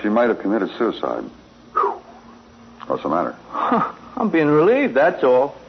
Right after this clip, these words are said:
Speaker 2: Julie kill herself? Oh, not Julie, not my little baby doll. She's a joke and a joy.
Speaker 1: Your little baby doll?
Speaker 2: Ah, look, she don't know it.
Speaker 1: Oh?
Speaker 2: Ah, when she's not here, I come in and straighten up, that's all. The maid's not very good, so I straighten up after her. <laughs>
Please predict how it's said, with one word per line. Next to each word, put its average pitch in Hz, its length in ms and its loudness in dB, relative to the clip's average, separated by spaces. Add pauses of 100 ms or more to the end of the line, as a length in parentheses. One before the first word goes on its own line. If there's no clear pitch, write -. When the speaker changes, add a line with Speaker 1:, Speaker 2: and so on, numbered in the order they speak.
Speaker 2:
Julie 262 400 2
kill 262 280 0
herself? 302 460 2
Oh, 143 140 4
not 110 300 2
Julie, 147 280 2
not 151 240 2
my 135 120 2
little 143 200 2
baby 151 460 2
doll. 104 440 0 (280)
She's 233 160 0
a 135 80 2
joke 147 340 2
and 185 100 2
a 226 60 2
joy. 277 380 2
Speaker 1:
Your 127 140 4
little 127 260 2
baby 135 460 0
doll? 135 380 0 (280)
Speaker 2:
Ah, - 1120 -10
look, 90 260 0 (100)
she 135 100 0
don't 101 260 2
know 104 240 4
it. 92 60 4
Speaker 1:
Oh? 117 400 2 (360)
Speaker 2:
Ah, 175 300 4
when 156 160 2
she's 143 160 0
not 139 260 4
here, 131 200 4
I 123 100 4
come 135 160 -2
in 127 80 2
and 110 160 0
straighten 113 420 0
up, 101 200 0
that's 98 260 2
all. 107 160 4
The 208 60 4
maid's 240 400 0
not 143 220 2
very 143 180 4
good, 233 240 2
so 147 100 2
I 127 200 2
straighten 175 280 0
up 180 160 2
after 104 480 2
her. - 500 -10
<laughs> - 100 -20